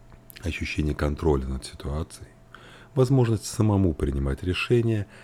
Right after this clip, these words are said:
оказывает благоприятное влияние и на уровень счастья, и на уровень физического здоровья. А вот если мы не в состоянии что-то контролировать, растет нег-, негатив. Обратная сторона иллюзии контроля —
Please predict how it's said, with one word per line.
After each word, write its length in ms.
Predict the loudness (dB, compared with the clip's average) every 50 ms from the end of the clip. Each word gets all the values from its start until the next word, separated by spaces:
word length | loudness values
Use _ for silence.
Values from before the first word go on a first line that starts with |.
| -20 -12 -8
оказывает 500 | -6 -6 0 2 2 2 4 2 0 2
благоприятное 880 | 2 2 2 2 2 4 4 6 6 4 4 2 -2 -6 -6 -6 -6 -6
влияние 600 | -6 -4 0 2 2 4 2 2 0 -2 -2 -4 -10 -18 -20 -20 -20 -20 -20 -20 -20 -4
и 80 | 0 2
на 60 | 2
уровень 320 | 2 0 -2 -4 -4 -4
счастья, 580 | -4 -4 -2 -2 -2 -4 -6 -8 -8 -8 -8 -8 -12 -6 -2
и 80 | 0
на 100 | 2 2
уровень 320 | 2 2 0 0 -2 -4 -8
физического 640 | -6 -4 -4 -4 -4 -6 -8 -14 -12 -10 -10 -10 -8
здоровья. 480 | -6 -4 -4 -4 -4 -6 -10 -12 -18 -20 -20 -20 -20 -20 -20 -20 -20 -20 -20 -20 -20 -20 -20 -20 -20 -20 -20 -20 _ -20 -20 -20
А 160 | -20 -10 -8
вот 120 | -2 0
если 200 | 0 -2 0 -2
мы 220 | -2 -2 -2 -2 -4 -6 -18 -20 -20 -20 -6 -2
не 140 | 0 0
в 60 | 0 0
состоянии 580 | -4 -10 -6 -4 -2 0 0 2 2 0 0
что-то 300 | -2 -4 -6 -8 -8 -8
контролировать, 720 | -10 -10 -10 -6 -6 -6 -6 -6 -8 -12 -16 -20 -20 -20 -20 -20 -20 -20 -20 -20 -14
растет 400 | -4 -4 -4 -4 -2 -4 -4 -2
нег-, 160 | -2 -6 -4 -4
негатив. 480 | -6 -6 -6 -8 -8 -10 -14 -20 -20 -20 -20 -20 -20 -20 -20 -20 -20 -20 -20 -20 -20 -20 -20 -20 -20 -8
Обратная 500 | -6 0 2 4 2 2 2 -2 -6 -8
сторона 440 | -6 -8 -6 -4 -4 -2 -2 -2
иллюзии 240 | -2 -4 -4 -4 -6
контроля — 580 | -4 -4 -4 -4 -4 -4 -4 -2 0 -2 -2